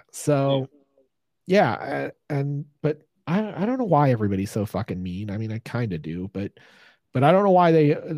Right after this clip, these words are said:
everybody feels the need to just be shitty to everybody else, but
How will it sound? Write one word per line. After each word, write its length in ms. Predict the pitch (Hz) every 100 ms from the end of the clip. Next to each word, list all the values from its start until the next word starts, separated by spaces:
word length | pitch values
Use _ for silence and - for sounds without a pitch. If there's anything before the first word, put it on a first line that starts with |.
| -
everybody 340 | 151 147 143
feels 320 | 127 139 123
the 80 | 113
need 220 | 113 113
to 80 | 107
just 220 | 107 107 _ _ _
be 120 | 113
shitty 340 | 101 127 110 104
to 60 |
everybody 480 | 101 95 98 95 90
else, 380 | 87 78 92 -
but 200 | - 101